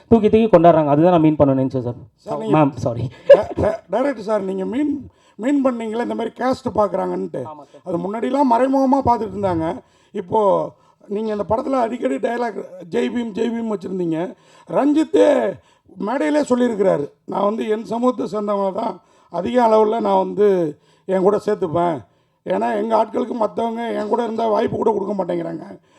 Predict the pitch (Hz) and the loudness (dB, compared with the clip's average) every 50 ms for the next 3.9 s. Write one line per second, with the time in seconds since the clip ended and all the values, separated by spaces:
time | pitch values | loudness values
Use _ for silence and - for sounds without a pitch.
0 | _ _ - 180 180 175 196 196 196 185 165 - - _ - - - - 180 226 | _ _ -2 -2 0 0 2 0 2 0 0 -2 -6 _ -12 -6 0 4 6 8
1 | 233 277 302 294 240 294 311 320 311 285 285 277 277 277 - 311 302 254 262 - | 8 8 6 6 6 6 6 6 6 6 4 6 6 4 4 6 4 4 6 8
2 | 285 294 294 285 285 285 254 254 254 254 254 214 240 226 226 226 226 214 214 226 | 8 8 10 10 8 8 8 8 6 6 6 4 2 2 2 -2 -2 0 0 0
3 | 180 190 185 175 - 202 196 - 196 175 165 156 160 143 139 143 139 143 | 2 0 0 0 0 -2 -2 -2 -4 -6 -6 -10 -12 -12 -10 -10 -10 -10